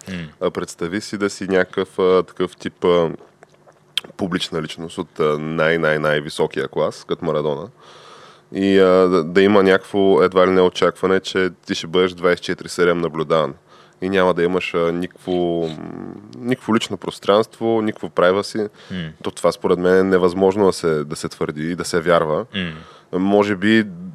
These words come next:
Speaker 2: допреди, нали, тази година, когато така масово не е било ясно какво точно значи да си, да речем, някакво продължително време под наблюдение и под, а, нали, затворен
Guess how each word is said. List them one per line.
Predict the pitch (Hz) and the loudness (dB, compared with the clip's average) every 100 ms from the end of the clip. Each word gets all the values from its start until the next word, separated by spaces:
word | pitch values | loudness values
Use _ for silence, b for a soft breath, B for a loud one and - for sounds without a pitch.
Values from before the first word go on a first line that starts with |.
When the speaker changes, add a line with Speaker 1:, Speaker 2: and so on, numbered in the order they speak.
| - - - | -18 -18 -8
Speaker 2:
допреди, | - 98 196 185 208 | -4 -2 2 2 4
нали, | 214 101 | 4 4
тази | - 101 92 | 4 4 4
година, | 90 87 98 98 | -4 0 2 0
когато | 90 95 92 101 95 78 - _ | 2 2 4 4 4 0 -10 _
така | - 92 87 73 82 85 90 - 65 | -4 2 2 0 -8 -18 -18 -16 -12
масово | 82 87 90 - 92 87 92 | -4 2 2 0 -6 -2 -2
не | 85 80 82 87 90 90 | -2 -4 -4 0 2 2
е | |
било | 82 85 87 | 0 0 2
ясно | 87 82 - | 4 0 -2
какво | 87 - | -8 -8
точно | - 87 85 | -6 -6 -6
значи | 82 87 - | -2 -2 -2
да | 82 | -8
си, | 80 82 76 71 B B B B _ - | -8 -8 -8 -10 B B B B _ -6
да | 82 | -6
речем, | - - 80 78 64 53 | -4 -6 -8 -10 -14 -10
някакво | 73 - - 71 | -10 -10 -18 -18
продължително | - 85 87 87 - 87 82 | -10 -2 0 0 0 -2 0
време | 78 85 85 | 0 0 0
под | - 80 - | -4 -12 -8
наблюдение | 90 80 82 78 87 90 90 | -4 -4 -4 -4 -2 0 2
и | 87 85 | 2 0
под, | - 82 - - | -2 -8 -8 -2
а, | 80 78 | -2 0
нали, | 87 85 | -2 -4
затворен | 85 85 - 87 87 | -2 -4 2 2 2